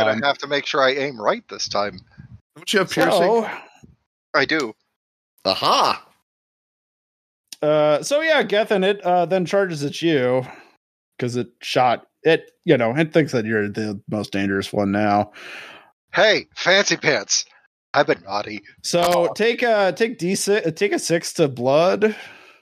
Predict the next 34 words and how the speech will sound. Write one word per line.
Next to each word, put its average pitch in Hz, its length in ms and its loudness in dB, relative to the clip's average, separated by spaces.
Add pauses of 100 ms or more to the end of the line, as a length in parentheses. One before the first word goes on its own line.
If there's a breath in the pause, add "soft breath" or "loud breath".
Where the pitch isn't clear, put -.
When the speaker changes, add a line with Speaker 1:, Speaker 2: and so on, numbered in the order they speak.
(340 loud breath)
Speaker 3:
and 131 480 2 (100)
this 143 200 0
is 135 140 0
also 139 240 4
piercing. 160 580 -2
So 107 240 -2
if 98 140 -6
you 120 100 0
have 123 140 2
any 113 120 -2
armor, 123 280 0
it 117 100 -4
ignores 104 440 0
it 165 280 2
as 127 160 4
it, 120 180 2
like, 117 300 2
cuts 135 260 2
through 123 260 0
your, 120 420 2 (760 loud breath)
uh, 107 380 4
like, 120 300 2
leather 123 260 2
coat 120 240 2
and 127 100 0
everything, 147 420 2
like 127 160 4
it's 113 140 -2
butter, 120 520 2 (1400 loud breath)
like 101 200 -2
hot 107 160 0
knife 110 200 -6
through 117 120 -8
butter. 131 420 0